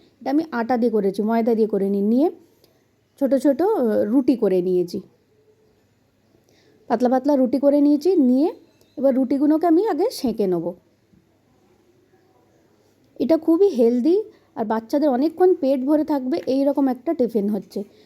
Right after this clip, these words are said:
তো রুটিটাকে আমি চাটুতে সেঁকে নিচ্ছি ভালো করে। আমি যে কটা রুটি করেছিলাম সব কটাকে আগে সেঁকে নিয়েছি। এই যে দুটো রুটি সেঁকে নিলাম। নিয়ে এর মধ্যে আমি এইবারে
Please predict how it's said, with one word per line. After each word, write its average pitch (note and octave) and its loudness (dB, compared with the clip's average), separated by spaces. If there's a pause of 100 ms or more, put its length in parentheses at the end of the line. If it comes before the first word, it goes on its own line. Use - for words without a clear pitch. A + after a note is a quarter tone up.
(100)
তো B3 -6
রুটিটাকে C4 0
আমি C#4 2
চাটুতে B3+ -2
সেঁকে B3+ -2
নিচ্ছি C4 -2
ভালো A#3 0
করে। C4+ -2 (460)
আমি B3+ 0 (220)
যে A#3 2
কটা C4 2
রুটি C4 0
করেছিলাম C#4+ 0
সব D#4 -2
কটাকে B3 -2
আগে B3+ 0
সেঁকে A#3 -2
নিয়েছি। G#3 -2 (2250)
এই A3 0
যে G3+ 0
দুটো A#3+ 0
রুটি D#4 0
সেঁকে A3+ -4
নিলাম। B3+ 0 (640)
নিয়ে C4 2
এর C#4+ 0
মধ্যে A#3+ 0
আমি A3+ 0
এইবারে A3 0